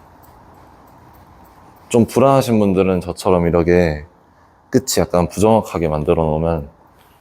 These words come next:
내렸을 때 이제 확인을 할 때 되게 자연스럽게 떨어지거든요. 이렇게 보시고 다시 잘라, 다시 자르는 한이 있더라도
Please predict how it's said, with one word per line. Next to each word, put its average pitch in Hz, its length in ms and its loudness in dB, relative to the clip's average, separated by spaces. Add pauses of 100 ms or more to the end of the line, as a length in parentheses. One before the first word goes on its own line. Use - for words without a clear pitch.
(120)
내렸을 85 480 0
때 80 100 0
이제 78 280 -2 (140)
확인을 131 540 2
할 107 160 -8
때 82 220 -2
되게 82 240 -10
자연스럽게 101 560 -4
떨어지거든요. 76 640 -2 (720)
이렇게 87 320 2
보시고 113 640 0 (360)
다시 - 260 -8
잘라, 110 500 0 (760)
다시 113 360 -4
자르는 127 360 2
한이 123 220 -4
있더라도 82 560 -2